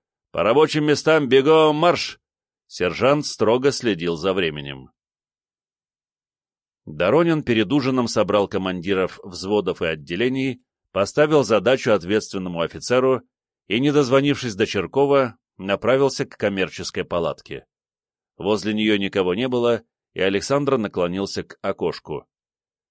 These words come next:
«Здравствуйте, Катя». «А, Саша, добрый вечер». «Как у нас идут дела?» «Как обычно». «Хулиганы больше не достают?» «К счастью, нет.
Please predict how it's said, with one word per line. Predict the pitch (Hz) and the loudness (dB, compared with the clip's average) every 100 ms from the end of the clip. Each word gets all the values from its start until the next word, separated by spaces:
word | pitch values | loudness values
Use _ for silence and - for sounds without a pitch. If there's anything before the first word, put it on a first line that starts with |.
| _ | _
«Здравствуйте, | - 76 123 131 92 - | -14 -2 0 0 -4 -8
Катя». | 80 113 - 76 - _ _ _ _ _ - | -2 0 0 -8 -12 _ _ _ _ _ -6
«А, | 151 131 | -4 -2
Саша, | - 160 - 98 - _ - | -2 -4 -4 -8 -12 _ -6
добрый | 113 143 170 | -2 0 0
вечер». | 131 127 123 98 _ _ _ _ _ _ _ | 2 0 -2 -12 _ _ _ _ _ _ _
«Как | - 101 107 | -2 0 0
у | |
нас | 98 92 95 | -2 -2 -4
идут | 87 82 | -6 -6
дела?» | 73 80 110 110 _ _ _ _ _ | -4 -2 -2 -4 _ _ _ _ _
«Как | - 160 208 | -6 -4 -2
обычно». | 170 165 - 139 98 _ _ _ _ _ _ _ | -2 -2 -4 -8 -8 _ _ _ _ _ _ _
«Хулиганы | - 110 120 117 101 | -2 0 2 2 0
больше | 92 92 - | -2 -2 -4
не | 95 | -6
достают?» | 87 - 101 123 127 _ _ _ _ _ - | -6 -2 0 0 -4 _ _ _ _ _ -18
«К | |
счастью, | - 160 160 - 180 | -4 -2 0 -2 0
нет. | 139 139 - | 0 0 -6